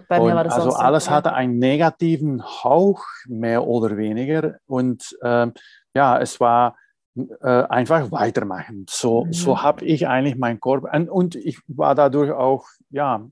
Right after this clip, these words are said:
Speaker 2: konnte dadurch <laughs> auch ziemlich erfolgreich sein, weil ich
Speaker 1: Mhm.
Speaker 2: hab ja nie aufgegeben.
Speaker 1: Mhm. Ja, ja, genau. Aber du sagtest das schon, das ist, ist echt spannend, das mit dem, mit dem Coaching, ähm, auch in meiner Zeit, wie ich noch,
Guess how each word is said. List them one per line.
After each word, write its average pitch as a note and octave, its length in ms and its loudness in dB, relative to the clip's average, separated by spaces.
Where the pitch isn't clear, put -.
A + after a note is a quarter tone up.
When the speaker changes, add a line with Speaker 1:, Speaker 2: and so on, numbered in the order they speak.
Speaker 2:
konnte D#3 340 0
dadurch B2 440 2
<laughs> - 0 -
auch C#3 260 -2
ziemlich C#3 420 -6
erfolgreich B2+ 600 -2
sein, A#2 240 -4
weil A#2 180 0
ich F#3+ 80 -2
Speaker 1:
Mhm. G3 60 -2
Speaker 2:
hab - 160 -6
ja A#2 240 -8
nie C#3+ 340 2
aufgegeben. G#2 920 -4
Speaker 1:
Mhm. G3 460 -2
Ja, G3+ 200 0
ja, F#3+ 160 -8
genau. F#3 280 -4
Aber G3 140 4
du G3+ 80 2
sagtest A3 480 0
das A3 140 -4
schon, G#3+ 360 0
das G3 180 -4
ist, F#3+ 200 -6
ist F3 280 -2
echt G#3 260 -2
spannend, G#3 400 2
das F#3+ 160 -6
mit F#3 240 -2
dem, F#3 480 -2
mit F#3 140 -4
dem F3+ 120 -4
Coaching, A3 720 -2
ähm, F3+ 540 -4
auch F#3+ 180 -2
in G3 160 0
meiner G#3 340 -2
Zeit, G3 280 -4
wie G3 160 -6
ich F#3 120 -10
noch, F3+ 260 -8